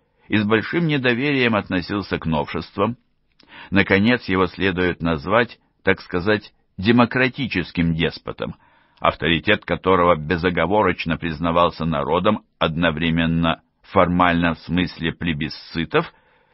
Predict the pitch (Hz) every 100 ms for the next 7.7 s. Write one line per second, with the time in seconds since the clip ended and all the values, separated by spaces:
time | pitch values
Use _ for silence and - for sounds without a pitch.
0 | - - 185 165 175 175 175 165 165 -
1 | 156 143 135 147 139 139 139 - 110 98
2 | 107 104 104 98 104 87 85 117 156 147
3 | - 160 160 _ _ _ _ _ _ 87
4 | 78 82 78 71 - 90 92 - _ _
5 | _ _ - 104 104 101 90 82 80 80
6 | 71 87 92 90 85 80 87 85 85 78
7 | 76 95 95 92 95 85